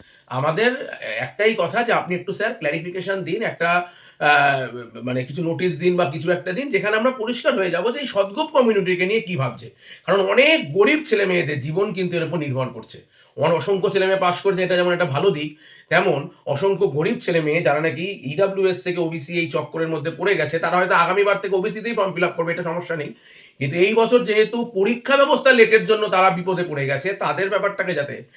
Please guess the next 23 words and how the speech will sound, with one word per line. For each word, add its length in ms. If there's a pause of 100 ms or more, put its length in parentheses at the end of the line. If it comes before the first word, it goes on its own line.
(220)
মানবিকতার 600
দৃষ্টিভঙ্গিতে 600
এবং 240
টেকনিক্যালভাবে 680
ব্যাপারটাকে 380
দেখা 260
হয়, 180 (360)
কারণ 340
এই 180
বিষয়টা 320
কিন্তু 200
যুক্তিসঙ্গত। 760 (320)
তো 340
আজকে 320
আমরা 240
এই 360
ভিডিওটা 360
তো 120
আমি 160
আপনাদের 300
সামনে 200
অ্যানালাইসিস 460
করলামই, 480